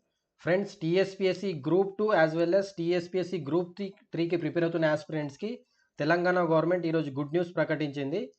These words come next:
So, తెలంగాణ గవర్నమెంట్ ఫైనాన్స్ డిపార్ట్‌మెంట్ వాళ్ళు ఒక సర్క్యులర్ మెమో రిలీజ్ చేశారు. సర్క్యులర్ మెమో రిలీజ్ చేసి అందులో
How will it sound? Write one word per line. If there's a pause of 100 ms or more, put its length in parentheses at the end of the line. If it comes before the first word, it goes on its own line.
(280)
So, (240)
తెలంగాణ
గవర్నమెంట్
ఫైనాన్స్
డిపార్ట్‌మెంట్
వాళ్ళు (420)
ఒక
సర్క్యులర్
మెమో
రిలీజ్
చేశారు.
సర్క్యులర్
మెమో
రిలీజ్
చేసి (400)
అందులో